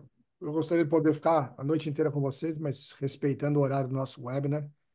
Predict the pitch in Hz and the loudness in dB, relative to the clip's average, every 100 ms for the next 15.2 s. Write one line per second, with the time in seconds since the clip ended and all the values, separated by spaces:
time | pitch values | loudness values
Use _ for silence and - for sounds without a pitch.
0 | _ _ _ - 147 151 147 147 139 139 | _ _ _ -2 4 4 6 4 4 2
1 | - 151 160 151 - 139 135 131 127 127 | 4 4 4 0 -2 -2 0 -2 -4 -4
2 | 123 107 - _ _ _ 131 120 120 120 | -6 -10 -16 _ _ _ -12 -10 -10 -6
3 | 131 156 147 123 151 156 135 123 160 175 | -4 -2 -2 -2 0 0 0 0 2 4
4 | 160 139 131 139 143 127 123 - 151 143 | 4 2 0 0 0 0 -6 -4 0 0
5 | 131 127 123 127 - - 151 147 139 139 | 0 -4 -6 -12 -12 -4 0 0 0 -4
6 | 139 139 139 135 - 139 131 _ _ _ | -4 -4 -2 -4 -4 -4 -6 _ _ _
7 | 139 117 117 156 156 151 131 135 135 123 | -12 -12 -8 -2 0 0 0 -2 -4 -8
8 | 131 - 131 123 - 123 - 143 143 143 | -6 -4 -6 -6 -8 -10 -4 0 0 -2
9 | 139 135 - _ _ _ - 135 139 139 | -4 -6 -8 _ _ _ -4 2 4 4
10 | 135 - - 139 139 131 147 147 139 - | 2 -2 -6 -2 0 2 4 2 2 -4
11 | 143 147 147 _ _ 131 - - 151 147 | -4 -4 -8 _ _ -10 -8 -4 0 2
12 | 147 147 147 - 131 123 117 127 123 127 | 2 0 -2 -6 -6 -4 -6 -8 -8 -6
13 | 127 127 120 117 - 139 - - 139 135 | -4 -4 -8 -10 -6 -6 -4 -4 -2 -4
14 | - 175 175 165 156 147 - 156 151 151 | 0 4 6 6 2 0 -2 -4 0 0
15 | 143 | 0